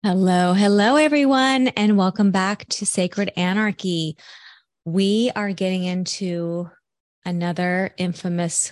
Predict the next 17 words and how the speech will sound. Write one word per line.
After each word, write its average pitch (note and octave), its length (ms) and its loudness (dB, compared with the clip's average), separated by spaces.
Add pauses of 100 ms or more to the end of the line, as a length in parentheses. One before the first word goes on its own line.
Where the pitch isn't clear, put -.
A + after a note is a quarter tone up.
conversation F3 760 -2
today E3 500 -2
about E3 380 -4
hierarchy, F3 1040 -4
which E3+ 460 -2 (400)
I E3 140 -6
have E3 200 -6
been E3 460 -4 (360)
blasting F3+ 720 -2
my D#3+ 220 -2
Instagram F3+ 1040 -2
and E3 520 -4 (640)
my F#3 100 0
community A3+ 600 0
with F#3 260 -2 (380)
the, F3+ 340 0
uh, D#3+ 300 -2